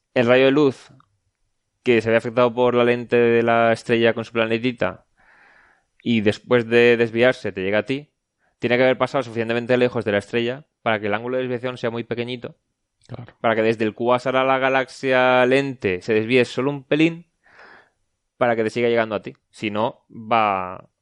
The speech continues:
Speaker 1: otra parte distinta del universo.
Speaker 2: Sí, es lo que decíamos antes.
Speaker 1: Entonces, ¿qué ocurre? Esa distancia de la estrella que está haciendo la desviación es tan grande que ahí ya no hay planetas.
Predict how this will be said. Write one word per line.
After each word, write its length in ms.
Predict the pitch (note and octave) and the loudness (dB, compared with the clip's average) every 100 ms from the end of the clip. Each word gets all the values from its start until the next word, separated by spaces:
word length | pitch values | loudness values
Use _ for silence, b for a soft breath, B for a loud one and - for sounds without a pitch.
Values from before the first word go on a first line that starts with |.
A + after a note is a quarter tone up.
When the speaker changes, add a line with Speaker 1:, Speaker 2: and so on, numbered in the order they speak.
| _ | _
Speaker 1:
otra 180 | A2+ G#2+ | -2 0
parte 200 | G2 G2+ | -2 -2
distinta 240 | F#2+ G#2 | -4 -4
del 80 | F#2+ | -4
universo. 240 | F2+ F2+ - | -6 -12 -14
Speaker 2:
Sí, 60 | - | -6
es 80 | G#2+ | -2
lo 80 | G#2 | 0
que 80 | G#2 | 0
decíamos 400 | F#2+ - F#2 F#2 | -2 -2 -6 -6
antes. 240 | F#2+ - | -8 -4
Speaker 1:
Entonces, 340 | A#2 B2 C3 C#3+ | -2 2 2 4
¿qué 60 | |
ocurre? 300 | C#3+ C3 F#2+ | 2 2 2
Esa 140 | G2+ C3 | 2 0
distancia 680 | B2 C#3 C3 B2+ G2+ F#2 - _ _ _ _ _ _ _ _ _ _ - | 0 -2 -2 0 0 -2 -10 _ _ _ _ _ _ _ _ _ _ -18
de 360 | B2+ A2 A2 | -8 0 2
la 480 | G#2+ G2+ G2+ G2 G2 | 2 2 2 2 0
estrella 360 | G2 - A2+ A#2 | -2 0 0 2
que 40 | |
está 140 | A#2 A#2 | 0 -2
haciendo 480 | - A2+ A2 A2 A2 | -2 -4 0 4 4
la 80 | |
desviación 480 | A2 A2+ A2+ B2 B2+ - | 4 4 2 0 0 -4
es 120 | A#2 | -4
tan 140 | B2+ B2 | -2 0
grande 400 | C3 B2 C3 C#3 _ _ | -2 -2 -10 -12 _ _
que 80 | A2 | -2
ahí 120 | A2 | 2
ya 100 | A#2+ | 2
no 60 | A2 | 0
hay 40 | |
planetas. 460 | G2 G2 F#2+ G2 | -2 -4 -6 -14